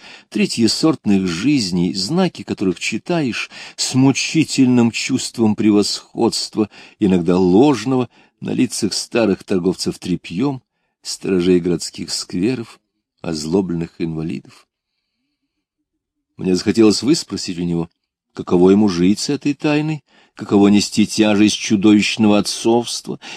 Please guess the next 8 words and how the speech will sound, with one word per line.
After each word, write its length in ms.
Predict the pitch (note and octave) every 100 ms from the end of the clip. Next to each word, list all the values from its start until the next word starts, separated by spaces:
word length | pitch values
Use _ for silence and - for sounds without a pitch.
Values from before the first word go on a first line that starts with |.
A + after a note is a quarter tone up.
| -
видеть 580 | G2+ G#2+ C#3 C#3 C3+ D3+
и 40 |
слышать 500 | C#3 C#3+ D3 D3+ -
ежеминутное 760 | C#3 C#3 D#3 D#3+ E3 - A2 G#2
всенародное 600 | - A#2 A2+ G2+ G#2+ G#2
присутствие 920 | A#2+ A#2+ - C#3+ D3 - - A#2+ A2
своего 420 | - A2+ G#2+ A2+ -
отпрыска. 960 | C3 F#3+ _ - - E3+ - - F#3+